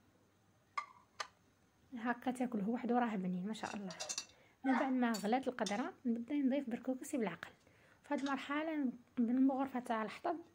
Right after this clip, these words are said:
نبديو نحركو نخلطو، ما نخليوهش يرصى لتحت ويلصق ما-، ويجي ما يح-، فيه بنه الحراق. كل خطره خلطو وذوقوا، لا خصو الملح ضيفوا شويه، واللي يحب يدير جامبو يدير مرق الدجاج ولا مرق خروف، ولا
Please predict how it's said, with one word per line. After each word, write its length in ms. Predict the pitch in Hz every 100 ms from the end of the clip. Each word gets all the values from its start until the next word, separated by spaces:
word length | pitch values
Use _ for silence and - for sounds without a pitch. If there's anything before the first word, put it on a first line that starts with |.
| 277
نبديو 340 | 226 202 262 269
نحركو 600 | 302 - 269 190 - 247
نخلطو، 520 | 240 269 226 185 - 226
ما 100 | 202
نخليوهش 560 | - 226 320 311 -
يرصى 280 | 294 - 262
لتحت 440 | 220 196 185 - - _ _ _ _
ويلصق 520 | 233 208 - - - 208
ما-، 80 |
ويجي 340 | 208 208 202 214
ما 100 | 208
يح-، 280 | 190 247 247
فيه 220 | 247 202
بنه 180 | 214 208
الحراق. 500 | - 196 180 170 - - - - - -
كل 140 | - 285
خطره 300 | - 254 330
خلطو 440 | - 220 180 - - _ _ _ - - _ _ _ _ -
وذوقوا، 420 | 254 240 285 208
لا 140 | 214 233
خصو 240 | - -
الملح 400 | 254 277 320 -
ضيفوا 300 | 214 190 -
شويه، 400 | - 180 185 302 - _ _ _ _ _ - -
واللي 160 | 339
يحب 180 | 339 226
يدير 180 | 202 208
جامبو 380 | 202 208 190 330
يدير 480 | 214 214 294 359
مرق 240 | 262 214 196
الدجاج 580 | 165 185 170 196 185 190
ولا 300 | 190 180 170
مرق 320 | 185 202 -
خروف، 560 | - 226 208 196 196 208
ولا 180 | 220